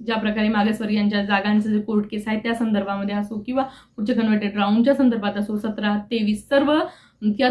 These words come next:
थर्ड टेट संदर्भामध्ये अपडेट देण्याचं काम मी करतच असते. म्हणून अजूनही तुम्ही आपलं पॅशनेट जर्नी हे चॅनल सबस्क्राईब केलं नसेल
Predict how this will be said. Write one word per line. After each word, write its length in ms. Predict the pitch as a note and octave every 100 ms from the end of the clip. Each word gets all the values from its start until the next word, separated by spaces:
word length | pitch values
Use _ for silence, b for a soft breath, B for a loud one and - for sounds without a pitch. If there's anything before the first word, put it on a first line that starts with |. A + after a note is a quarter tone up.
| B3
थर्ड 200 | D4 A#3+
टेट 140 | C#4+
संदर्भामध्ये 600 | - C4 A#3 G#3+ G#3+ G#3 G#3
अपडेट 340 | G#3 G#3 G#3
देण्याचं 360 | G#3 G3+ G3 -
काम 160 | A3 G#3+
मी 80 | G#3
करतच 460 | G#3 G#3 A3+ -
असते. 260 | G#3+ - G#3+
म्हणून 260 | A3 G#3+
अजूनही 380 | A3 A3+ D4 C#4+
तुम्ही 180 | B3 A#3
आपलं 280 | G#3 F#3 F#3+
पॅशनेट 480 | G#3 G#3+ A#3+ C#4+ C#4
जर्नी 220 | D4 D#4
हे 100 | C#4+
चॅनल 260 | C4+ G3+
सबस्क्राईब 440 | G#3 A3+ - C4+ B3
केलं 200 | B3+ B3+
नसेल 280 | B3 A3+